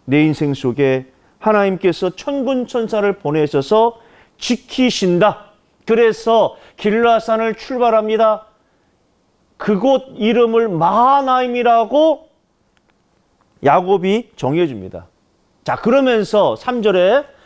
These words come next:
야곱이 세일산 에돔 들에 있는 형 에서에게로 자기보다 앞서 사자들을 보내며 그들에게 명령하여 이르되 너희는 내 주 에서에게 이같이 말하라.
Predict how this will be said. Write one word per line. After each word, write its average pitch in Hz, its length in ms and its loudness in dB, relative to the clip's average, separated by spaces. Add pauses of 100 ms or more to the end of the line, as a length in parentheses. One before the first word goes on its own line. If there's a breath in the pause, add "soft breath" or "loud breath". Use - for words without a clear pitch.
(240 soft breath)
야곱이 202 400 0
세일산 214 640 -2
에돔 208 360 -2
들에 190 260 2
있는 160 340 -4 (200 soft breath)
형 233 380 -4
에서에게로 151 960 0
자기보다 185 640 0
앞서 202 460 -4
사자들을 156 680 -2
보내며 156 500 -2 (260 loud breath)
그들에게 214 440 0
명령하여 202 640 0
이르되 151 520 0 (220 soft breath)
너희는 190 500 0
내 190 320 2
주 196 440 -2
에서에게 180 680 0
이같이 202 600 -2
말하라. 107 460 -2